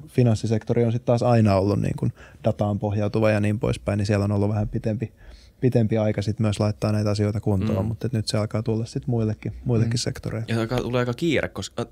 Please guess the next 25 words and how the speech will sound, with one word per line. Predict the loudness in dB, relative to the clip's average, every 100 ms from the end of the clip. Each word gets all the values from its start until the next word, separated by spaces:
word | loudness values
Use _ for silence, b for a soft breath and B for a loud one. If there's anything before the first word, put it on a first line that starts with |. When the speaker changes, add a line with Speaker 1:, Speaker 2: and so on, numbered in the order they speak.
| -2
Speaker 2:
olit | -2 0
sanomassa, | 0 0 -2 -2
sä | -2
oletko | -4 -6 -8
vaan? | -8 -10 2
Speaker 3:
<laughs> |
Joo, | 4 6
ei | 6 4
siis | 0 2
o-, | 4 6
olin | 6 6
vaan | 4
vielä | 4
kommentoimassa | 4 4 2 2 2 0 -2
sitä, | 0
että | 0 0
pahin | 0 2 4
mitä | 4 4 4
voi | 6 4 4
tehdä | 2 2 2 0
on | 0 0 0 2
ehkä | 2 2 0 0
se | 0 0 -4 -16 -20 -8
niinku | -6 -6 -10 B B B B B B
liiallinen | 2 4 6 4 4 2 0 0 0 0